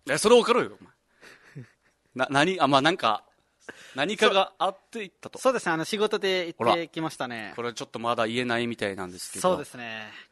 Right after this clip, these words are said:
Speaker 1: 情報が解禁されたら、
Speaker 2: はい。
Speaker 1: もうすぐさま水曜オリジンアワーで言うから。
Speaker 2: あ、<laughs> いやいやいや、こっちでも言いますので、こっちで言います。
Speaker 1: う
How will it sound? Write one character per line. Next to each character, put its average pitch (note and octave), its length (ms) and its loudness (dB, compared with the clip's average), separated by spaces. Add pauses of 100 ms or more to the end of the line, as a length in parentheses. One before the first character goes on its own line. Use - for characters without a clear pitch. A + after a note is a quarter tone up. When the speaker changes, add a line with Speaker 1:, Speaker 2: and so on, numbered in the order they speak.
(140)
Speaker 1:
情 G3 200 8
報 G3+ 180 8
が F3 100 6
解 F3 200 0
禁 F#3 200 -10
さ G3 120 -6
れ F#3+ 80 -10
た G#3 200 -10
ら、 F#3+ 200 -2
Speaker 2:
は E3+ 240 4
い。 G2 200 -10
Speaker 1:
も G2 480 -10
う - 20 -20
す - 300 -10
ぐ D3+ 80 -4
さ B2+ 100 -6
ま G2 240 -8
水 C#3+ 300 -6
曜 B2 160 -2
オ A2 80 -4
リ B2+ 80 -6
ジ C3+ 80 -4
ン - 20 -2
ア A#2+ 80 -4
ワ A#2 120 -4
ー - 20 -10
で G#2 60 -14
言 G#2 80 -12
う - 20 -20
か - 100 -18
ら。 G2+ 100 -20 (380)
Speaker 2:
あ、 D#3+ 100 -2 (140)
<laughs> - 160 -2 (100)
い F3+ 120 0
や F3 120 2
い D3 60 2
や C3 100 0
い - 20 -4
や、 C3+ 120 -4
こ F#3+ 100 0
っ F#3 40 -4
ち A#3+ 160 -4
で A#3 80 4
も F3+ 60 4
言 D3 80 0
い - 20 -4
ま C#3 120 -4
す - 100 -14
の A#2 60 -10
で、 - 60 -10
こ - 80 0
っ D#3+ 100 0
ち A#2+ 40 -2
で B2 60 2
言 A#2 100 4
い - 0 -
ま - 100 -2
す。 - 40 -6
Speaker 1:
う A2 120 -8